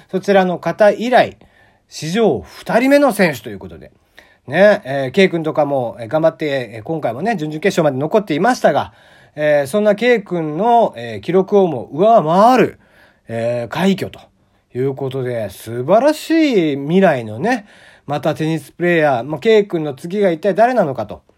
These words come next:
なかなかそこはまたちょっとね、えー、空白になってしまうんじゃないかなという心配をよそに、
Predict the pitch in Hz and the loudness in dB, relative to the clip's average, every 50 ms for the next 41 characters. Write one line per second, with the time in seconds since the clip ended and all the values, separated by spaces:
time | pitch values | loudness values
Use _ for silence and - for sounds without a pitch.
0 | _ _ _ _ _ _ _ _ _ _ _ _ - - _ - - - _ - | _ _ _ _ _ _ _ _ _ _ _ _ -20 -20 _ -20 -20 -12 _ -4
1 | 156 151 185 180 180 196 190 190 196 190 208 208 208 208 202 196 214 202 208 - | -2 0 0 2 2 0 0 -2 -2 2 4 4 4 4 2 -2 -4 -4 -2 -4
2 | 214 202 - 202 190 220 240 220 - - - - - _ - 160 160 160 156 151 | -4 -4 -2 -2 2 2 2 2 0 -2 -12 -20 -20 _ -4 -2 0 2 2 2
3 | 151 151 147 147 135 139 - 190 185 185 185 196 190 214 214 214 202 - 190 208 | 2 2 0 0 0 0 2 2 2 2 2 2 2 2 2 2 0 0 2 2
4 | 214 208 190 185 190 190 185 190 180 202 208 202 202 196 185 185 185 185 160 - | 2 2 2 2 2 2 2 0 2 2 2 2 2 4 4 4 4 2 0 -2
5 | - 196 196 190 196 - 208 196 196 196 190 160 175 180 185 - 302 294 226 143 | -2 -2 -2 -2 0 2 4 4 6 4 4 4 4 4 4 4 6 6 4 4
6 | - - | 0 -4